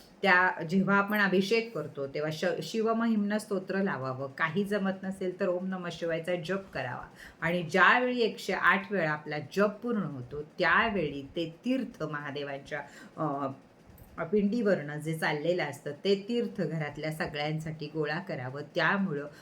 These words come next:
आरोग्य संपदा लाभायला सुरुवात होते, शनीच्या दोषातनं मुक्तता व्हायला सुरुवात होते. शनी महाराजांचे गुरु आहेत महादेव, त्यामुळं ते आपल्याला, त्यांची उपासना केली,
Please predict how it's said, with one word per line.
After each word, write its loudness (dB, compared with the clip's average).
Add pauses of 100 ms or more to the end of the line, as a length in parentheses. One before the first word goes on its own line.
(180)
आरोग्य 6
संपदा -2
लाभायला -4
सुरुवात -10 (120)
होते, -10
शनीच्या 0
दोषातनं -2
मुक्तता -6
व्हायला -2
सुरुवात -8
होते. -12 (300)
शनी 4
महाराजांचे -2
गुरु 0
आहेत -4
महादेव, -6
त्यामुळं -4 (120)
ते 0
आपल्याला, -2
त्यांची -2
उपासना 0
केली, -6